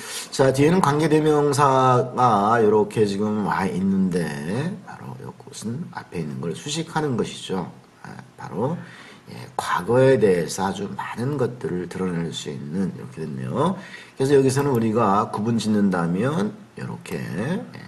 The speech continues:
명사구, 동사, 그 다음에 또, 예, 주어에 해당되는 명사구, 동사, 또 명사구, 동사,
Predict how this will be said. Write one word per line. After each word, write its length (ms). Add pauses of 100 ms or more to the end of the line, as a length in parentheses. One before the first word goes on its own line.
(100)
명사구, 680
동사, 680
그 60
다음에 380
또, 260 (500)
예, 60 (680)
주어에 240
해당되는 400
명사구, 520
동사, 800 (140)
또 300
명사구, 520
동사, 360